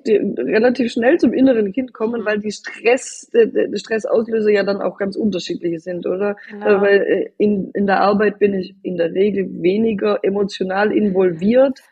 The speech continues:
Speaker 1: Nicht? Ähm, es ist, es sind Herausforderungen auf intellektueller Ebene und, und, und Leistungsebene. Nicht? Die sind natürlich auch wichtig,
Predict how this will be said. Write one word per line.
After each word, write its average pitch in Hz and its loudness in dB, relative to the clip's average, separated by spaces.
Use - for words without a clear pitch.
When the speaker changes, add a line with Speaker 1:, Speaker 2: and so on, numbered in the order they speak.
Speaker 1:
Nicht? 226 4
Ähm, 196 -4
es 190 -6
ist, - -6
es 190 -8
sind 202 -2
Herausforderungen 208 0
auf 180 0
intellektueller 208 -2
Ebene 254 0
und, 185 -6
und, 185 -4
und 175 -4
Leistungsebene. 262 -2
Nicht? 214 -2
Die 196 -2
sind 175 -4
natürlich 185 0
auch 240 2
wichtig, 262 0